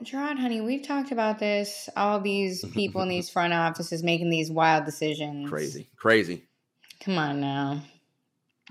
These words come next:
Speaker 1: All up in here.
Speaker 2: <laughs>
Speaker 1: All right. Speaking of what's wrong with these goddamn people, America's favorite segment,
Speaker 2: <laughs>
Speaker 1: What's Up With? Yes,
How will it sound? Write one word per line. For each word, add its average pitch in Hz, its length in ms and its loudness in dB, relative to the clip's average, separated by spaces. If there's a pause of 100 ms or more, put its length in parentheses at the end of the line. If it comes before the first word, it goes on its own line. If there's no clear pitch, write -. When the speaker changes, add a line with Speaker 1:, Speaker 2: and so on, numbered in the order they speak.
(140)
Speaker 1:
All 170 180 4
up 160 140 -2
in 151 100 0
here. 147 560 0 (260)
Speaker 2:
<laughs> - 240 -16
Speaker 1:
All 214 120 8
right. 180 560 6
Speaking 202 500 -4
of 170 140 -2
what's 165 240 -6
wrong 165 240 -4
with 151 80 -10
these 156 160 -12
goddamn 160 560 0
people, 165 400 -4
America's 294 540 6
favorite 330 520 2
segment, 110 760 4 (200)
Speaker 2:
<laughs> - 280 -4
Speaker 1:
What's 339 540 4 (140)
Up 277 500 2
With? 190 540 -4 (320)
Yes, 208 260 -4